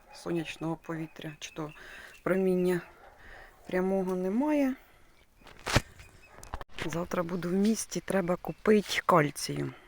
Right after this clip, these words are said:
Ну, кальцій не для коров, а для помідорів. Для чого потрібен кальцій для помідорів? Потрібен кальцій, я хочу профілактично, по листу, так як поливати кожну рослину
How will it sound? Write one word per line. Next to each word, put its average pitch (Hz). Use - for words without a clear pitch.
Ну, 185
кальцій 156
не 160
для 160
коров, 269
а 196
для 180
помідорів. 170
Для 170
чого 220
потрібен 190
кальцій 151
для 147
помідорів? 147
Потрібен 156
кальцій, 220
я 175
хочу 175
профілактично, 175
по 220
листу, 190
так -
як -
поливати 165
кожну 165
рослину 160